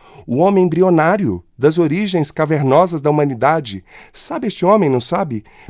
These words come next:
Pintado nas cavernas da Dordogne, mesolítico, nômade, perdido. Este homem dava o cu para outros homens.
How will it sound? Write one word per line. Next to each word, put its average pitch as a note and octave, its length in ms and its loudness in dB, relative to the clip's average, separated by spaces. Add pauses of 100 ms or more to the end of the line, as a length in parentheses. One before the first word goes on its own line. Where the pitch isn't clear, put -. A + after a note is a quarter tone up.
Pintado F3 540 -2
nas E3 160 -2
cavernas D#3 500 0
da D3+ 120 -4
Dordogne, C#3+ 680 0 (280)
mesolítico, E3+ 1040 -2 (300)
nômade, C3+ 760 0 (320)
perdido. D3 720 -2 (400)
Este C3+ 340 -4
homem E3+ 360 0 (300)
dava B2 400 -2
o B2+ 60 -2
cu C#3+ 200 -6
para A#2 240 -4
outros D3 480 -4
homens. F#2 560 -4